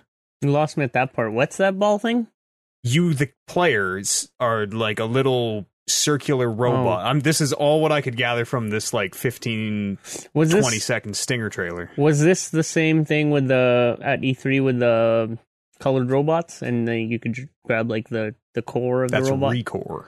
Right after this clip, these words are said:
Speaker 1: Oh, okay.
Speaker 2: No, this is, um,
Speaker 1: Mojang.
Speaker 2: yeah, this is, this is Mojang. That was somebody from Capcom.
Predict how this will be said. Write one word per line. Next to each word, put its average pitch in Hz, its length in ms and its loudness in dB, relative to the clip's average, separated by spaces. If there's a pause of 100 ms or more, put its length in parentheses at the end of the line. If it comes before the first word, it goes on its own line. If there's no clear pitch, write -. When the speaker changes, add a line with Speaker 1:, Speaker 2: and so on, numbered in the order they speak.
(100)
Speaker 1:
Oh, 127 160 2
okay. 110 280 -6 (220)
Speaker 2:
No, 98 200 -2
this 107 240 -2
is, 101 280 -4
um, 85 520 -6 (540)
Speaker 1:
Mojang. 117 580 -8
Speaker 2:
yeah, 92 160 0
this 98 160 -8
is, 101 140 -8
this 113 160 -6
is 98 40 -8
Mojang. 95 400 -4
That 95 180 -2
was 92 400 -6 (1080)
somebody 98 300 -4
from 90 120 -10
Capcom. 117 1500 -8